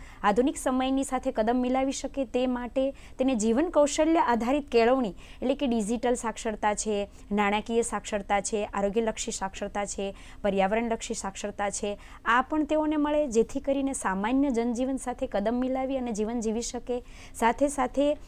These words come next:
ભારતના વિકાસમાં પોતે યોગદાન આપવા માટે સક્ષમ બને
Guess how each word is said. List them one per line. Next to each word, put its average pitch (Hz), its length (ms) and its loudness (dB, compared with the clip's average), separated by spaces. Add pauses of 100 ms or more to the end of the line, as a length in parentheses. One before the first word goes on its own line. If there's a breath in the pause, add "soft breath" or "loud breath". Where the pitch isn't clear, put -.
(120 loud breath)
ભારતના 262 600 2
વિકાસમાં 269 680 0
પોતે 240 280 2
યોગદાન 240 560 2
આપવા 294 280 -2
માટે 294 220 0
સક્ષમ 311 500 -2
બને 190 240 2